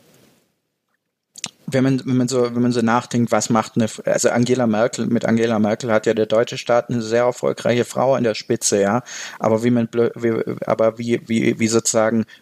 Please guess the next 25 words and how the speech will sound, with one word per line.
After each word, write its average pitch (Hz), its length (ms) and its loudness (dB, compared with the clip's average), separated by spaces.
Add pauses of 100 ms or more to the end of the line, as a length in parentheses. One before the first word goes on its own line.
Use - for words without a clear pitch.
für - 140 -2
die 113 140 0
individuelle 120 720 0
Frau 110 440 0
so 110 200 -6 (200)
die 120 40 -2
Linie 123 480 0
aussieht 117 540 -2
von, 110 280 0 (220)
ich - 180 -2
trete 127 300 0
jetzt - 140 -2
mal 113 160 2
eine 117 120 0
Partei 120 520 0
ein 117 220 2
und 113 160 -2
werd 110 160 0
mit 113 120 -4
den 110 120 2
Realitäten 107 680 0
des 107 140 -2
Ortsverbandslebens, 107 1300 0
äh, 104 220 0
konfrontiert, 110 800 0